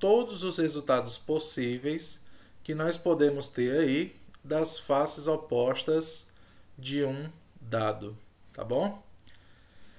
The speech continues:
A equação x mais y igual a sete é um exemplo de equação de primeiro grau com duas variáveis, com duas incógnitas, x e y nesse caso.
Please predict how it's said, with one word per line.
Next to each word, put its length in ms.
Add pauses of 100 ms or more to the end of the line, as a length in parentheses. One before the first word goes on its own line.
(540)
A 100
equação 420
x 220
mais 260
y 360
igual 200
a 60
sete 640 (300)
é 100
um 100
exemplo 540
de 80
equação 400
de 80
primeiro 380
grau 520 (280)
com 240
duas 760
variáveis, 880
com 180
duas 360
incógnitas, 840
x 460
e 240
y 340
nesse 260
caso. 380